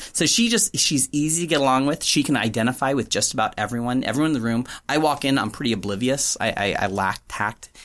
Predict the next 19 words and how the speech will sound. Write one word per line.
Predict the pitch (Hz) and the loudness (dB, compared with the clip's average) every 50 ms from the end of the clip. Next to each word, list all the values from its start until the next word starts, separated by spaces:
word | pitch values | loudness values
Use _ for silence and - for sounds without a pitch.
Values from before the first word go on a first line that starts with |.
| - - - | -20 -10 -6
I | - | -6
have | 107 - | -4 -2
to | 101 98 | -4 -4
be | 98 98 | -4 -4
very, | 95 95 101 98 95 98 101 101 98 104 104 - | -6 -4 0 0 2 2 2 0 0 -2 -4 -2
uh, | 92 95 92 95 87 - - | -2 -2 -2 -2 -4 -6 -4
like, | - - 95 87 - - - - - - - | -2 -2 -2 -2 -4 -10 -16 -16 -14 -6 -2
I | 120 | -2
have | 127 | -2
to | - 120 | -2 -2
force | - 135 123 - | 0 0 0 2
myself | 135 104 98 - 95 87 | 0 0 0 0 -2 -2
to | - 92 | -4 -8
try | - 107 | -8 -6
and | 104 101 | -4 -4
be | 98 98 101 110 - | -4 -4 -4 -4 -4
aware | - 95 90 95 98 104 117 | -6 -4 -4 -2 -2 0 -2
of | 123 - | -2 -2
things. | - 147 147 151 160 156 - - | -2 -2 -2 -2 -2 -4 -6 -8